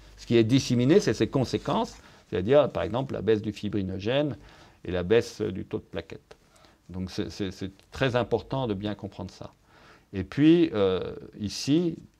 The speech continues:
on comprend bien ce que, ce que fait la protéolyse et ce que fait la, que, ce que fait la convection radiale et en particulier la protéolyse. Par contre, on connaît moins bien,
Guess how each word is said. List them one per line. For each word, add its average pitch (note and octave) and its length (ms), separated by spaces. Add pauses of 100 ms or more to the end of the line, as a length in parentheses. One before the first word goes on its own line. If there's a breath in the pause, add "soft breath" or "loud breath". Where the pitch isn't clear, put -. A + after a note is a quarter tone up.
(520)
on F#2 80
comprend G#2+ 340
bien G#2+ 480
ce - 140
que, - 180
ce - 120
que G#2 100
fait A2+ 220
la F#2+ 100
protéolyse G#2+ 720
et F#2+ 80
ce - 100
que G#2+ 100
fait G#2 260
la, F2 200 (960 loud breath)
que, G#2+ 140
ce - 80
que B2+ 120
fait A#2+ 160
la G2+ 100
convection G#2+ 400
radiale G#2 400
et E2 180
en F2+ 60
particulier F#2+ 400
la F2+ 80
protéolyse. A2 600
Par - 180
contre, D3+ 260
on G#2+ 40
connaît G#2+ 220
moins B2 400
bien, D3 380